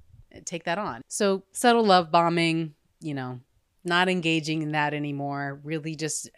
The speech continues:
understanding the toxicity that that can provide, um, to myself and to my relationships.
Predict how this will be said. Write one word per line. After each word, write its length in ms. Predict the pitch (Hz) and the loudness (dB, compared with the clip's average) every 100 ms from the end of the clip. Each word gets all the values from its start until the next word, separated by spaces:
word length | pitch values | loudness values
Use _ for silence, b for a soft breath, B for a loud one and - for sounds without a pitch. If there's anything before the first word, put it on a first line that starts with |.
| 170 | -8
understanding 800 | 160 160 160 165 143 143 139 131 | -6 -4 -4 -6 -6 -6 -8 -10
the 100 | 139 | -10
toxicity 720 | - 135 - 147 - 139 131 | -8 -8 -8 -10 -10 -10 -10
that 160 | 131 127 | -12 -8
that 280 | 131 117 - | -8 -8 -12
can 160 | 135 | -14
provide, 540 | 131 135 131 131 131 - B B B - | -12 -8 -6 -6 -8 -14 B B B -12
um, 220 | 139 135 | -10 -6
to 120 | - | -2
myself 480 | 196 180 170 147 139 | -2 -2 -2 -4 -6
and 160 | 131 127 | -10 -10
to 80 | |
my 120 | 147 143 | -8 -8
relationships. 920 | 147 147 147 - 170 233 247 - | -8 -8 -8 -8 -6 -6 -6 -8